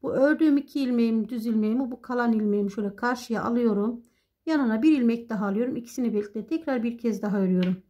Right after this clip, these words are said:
Ve bir kez doluyorum. Burası da bir model.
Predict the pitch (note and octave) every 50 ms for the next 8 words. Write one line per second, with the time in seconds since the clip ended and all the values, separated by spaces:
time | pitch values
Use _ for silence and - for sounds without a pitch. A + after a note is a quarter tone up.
0 | _ _ _ _ _ _ _ _ _ _ _ _ _ _ _ - C4+ C4+ A#3 C4+
1 | A#3+ B3 - C4+ B3+ A3+ A#3 B3 A3 G3+ G#3 G3 F#3+ F#3 F#3 F3+ - _ _ _
2 | - - B3 A#3+ A#3 A#3 G3 A3 G3+ E3+ G#3 F#3 F#3 F3+ F#3 - G#3 F3+ -